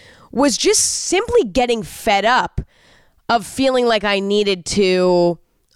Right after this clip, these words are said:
alter who I was to please guys, when in reality, I don't think that the guys fucking care. I don't think that they care.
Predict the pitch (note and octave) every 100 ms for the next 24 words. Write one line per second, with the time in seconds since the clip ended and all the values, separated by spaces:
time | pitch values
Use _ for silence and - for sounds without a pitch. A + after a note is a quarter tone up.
0 | - G#3 G#3+ A#3 A3+ F3 G3+ F#3 F3 F3
1 | G#3 F#3 E3+ D#3+ - _ _ _ _ -
2 | B3+ - - A#3+ C4+ A#3 F#3 F3 - -
3 | - D#3+ B3 D#4+ A3 F3+ F3+ - - -
4 | G#3+ D#4 F#4+ G4 A4+ A4+ D4 G#3+ A3+ D4
5 | F#4 C5 C#5 _ _ _ _ _ _ _
6 | - G#4+ C#5+ D5 - G#4+ G#4+ - A#3+ C#4+
7 | C#4 D#4 - F#4+ G#4 G#4 - D5+ D#5+ A4+
8 | A#3+ - _ - - - A4+ D5 C#5 B4
9 | B4 B4 C5 B4+ - B4+ D#5 C5 F3+ -